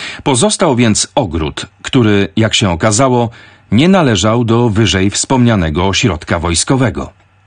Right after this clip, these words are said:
Po krótkim zamieszaniu Atkinowie dowiedzieli się,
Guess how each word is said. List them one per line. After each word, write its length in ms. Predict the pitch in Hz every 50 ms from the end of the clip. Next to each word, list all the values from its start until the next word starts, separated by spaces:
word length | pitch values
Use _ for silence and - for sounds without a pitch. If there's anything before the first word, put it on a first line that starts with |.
| _ - - - - - -
Po 120 | - 107 90
krótkim 460 | - 143 170 170 - - 127 101 92
zamieszaniu 720 | 90 107 90 85 73 - - 139 139 143 143 151 160 160 - -
Atkinowie 680 | - 123 120 - - 113 101 98 123 151 151 170 175 175
dowiedzieli 600 | 151 123 117 95 82 85 80 92 117 110 101 104
się, 260 | - - 127 123 120